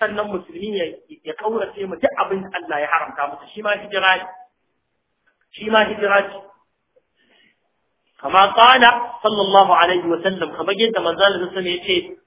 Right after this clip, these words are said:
"Wal muhajiru man hajara ma harrama Allahu alaihi." In ji Imam Al-Qurtubi. Mai hijira shine wanda ya kaurace mu abin da Allah ya haramta masa.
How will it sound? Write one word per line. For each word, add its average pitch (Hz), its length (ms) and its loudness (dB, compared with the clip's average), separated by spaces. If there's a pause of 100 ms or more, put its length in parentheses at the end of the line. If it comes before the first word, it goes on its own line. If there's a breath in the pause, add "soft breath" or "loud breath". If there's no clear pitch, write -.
(100)
"Wal 156 160 -8
muhajiru 247 640 2 (200)
man 165 340 -10
hajara 226 360 2
ma 202 200 4
harrama 180 360 -4
Allahu 156 360 -2
alaihi." 127 360 -10 (360)
In 170 80 -16
ji 208 80 -4
Imam 180 400 -2
Al-Qurtubi. 147 400 -16 (1300)
Mai 185 240 -2
hijira 262 340 4 (460)
shine 262 400 2
wanda 240 320 2
ya 214 160 0
kaurace 233 560 0
mu 208 80 -2
abin 226 360 -4
da 202 120 -6
Allah 190 320 -2
ya 165 80 -2
haramta 147 480 -2
masa. - 240 -12